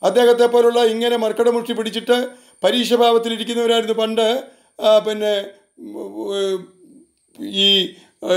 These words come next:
യഹൂദ മതത്തിലെ പൗരോഹിത്യത്തിലുണ്ടായിരുന്നത്. ആ പൗരോഹിത്യത്തിൻ്റെ ഗരിമയും കൊണ്ട് ഇവിടെ ഇരുന്ന് വചനത്തെ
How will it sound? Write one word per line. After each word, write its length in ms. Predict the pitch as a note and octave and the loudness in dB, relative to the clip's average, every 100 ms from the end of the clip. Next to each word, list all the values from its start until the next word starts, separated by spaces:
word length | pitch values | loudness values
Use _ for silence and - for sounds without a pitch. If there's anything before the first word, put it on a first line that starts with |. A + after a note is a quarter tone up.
| F#3 F3+ | 2 2
യഹൂദ 220 | F#3+ A3 | 2 4
മതത്തിലെ 380 | A3 G#3+ F#3+ G#3 | 4 2 -2 -4
പൗരോഹിത്യത്തിലുണ്ടായിരുന്നത്. 1120 | G3+ G3+ G#3 G#3+ F3+ F3+ G3 F#3 F3 D#3+ C3+ B2 - | -4 -2 0 0 -2 -6 -4 0 -2 -2 -10 -12 -4
ആ 60 | G3 | -2
പൗരോഹിത്യത്തിൻ്റെ 800 | G3+ G#3 A#3 A#3+ A#3 G#3 G#3+ G#3+ | 0 2 4 2 0 -6 -4 -2
ഗരിമയും 400 | G#3 G#3+ A3+ A3 | -2 -2 -2 -2
കൊണ്ട് 260 | G#3+ G#3+ C4 C4+ - _ | -2 0 -2 -4 -18 _
ഇവിടെ 240 | G#3+ A#3+ A#3 | -8 -4 -2
ഇരുന്ന് 340 | A3 A3 A#3+ C#4 - _ E3+ | -2 -2 -2 -4 -8 _ 0
വചനത്തെ 540 | G3+ G#3 A#3+ A#3+ A#3+ | 0 4 0 2 0